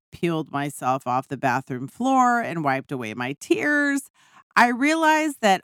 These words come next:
all <laughs> eight categories were ranked below four. Every single one of them. This realization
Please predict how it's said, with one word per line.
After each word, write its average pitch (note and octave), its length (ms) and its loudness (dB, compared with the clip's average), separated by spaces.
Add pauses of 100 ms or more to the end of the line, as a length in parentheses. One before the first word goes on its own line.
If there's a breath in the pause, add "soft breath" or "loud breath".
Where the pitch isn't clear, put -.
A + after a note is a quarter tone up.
(120)
all D4+ 720 4
<laughs> - 60 -10
eight D4 260 6 (100)
categories E3 960 -2
were F3 240 -2
ranked E3+ 480 -2
below D3 400 -2
four. F2 560 -8 (580)
Every G3+ 600 0 (100)
single C#3+ 760 -8 (180)
one C#3 240 -6
of - 140 -12
them. C#2 380 -16 (640)
This G#3+ 400 2
realization F3+ 1080 -4